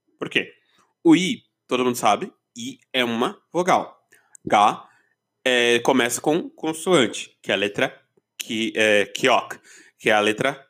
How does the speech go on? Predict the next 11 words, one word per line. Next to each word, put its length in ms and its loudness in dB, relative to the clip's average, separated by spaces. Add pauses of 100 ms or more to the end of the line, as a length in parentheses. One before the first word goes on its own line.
G. 420 -10 (1000)
Ahn, 800 2 (1800)
então, 400 2
Ga. 320 2 (420)
I 340 2
e 80 0
Ga. 240 0 (1080)
O, 1080 4 (180)
ah, 300 2
vamos 220 -4
ver. 240 -8